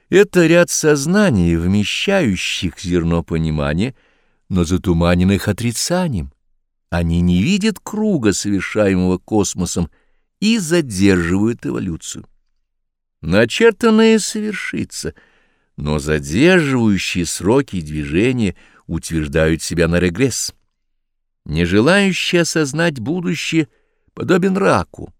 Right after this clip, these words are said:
Оба пятятся назад. Или меч подвига, или же явление, подобное поступающим как раки. Намеренная заносчивость равна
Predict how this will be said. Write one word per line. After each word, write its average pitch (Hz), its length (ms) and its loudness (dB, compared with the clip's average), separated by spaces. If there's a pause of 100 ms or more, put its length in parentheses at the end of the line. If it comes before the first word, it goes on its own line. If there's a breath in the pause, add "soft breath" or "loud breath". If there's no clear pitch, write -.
(540)
Оба 104 420 2
пятятся - 560 -6
назад. 73 420 -8 (800)
Или 104 380 6
меч 80 460 -4
подвига, 107 640 -2 (840)
или 76 200 -6
же 71 160 -6
явление, 69 680 -4
подобное 78 600 -4
поступающим 85 840 -4
как - 280 -6
раки. 135 480 -6 (1120)
Намеренная 123 960 2
заносчивость 107 1000 0
равна 113 500 0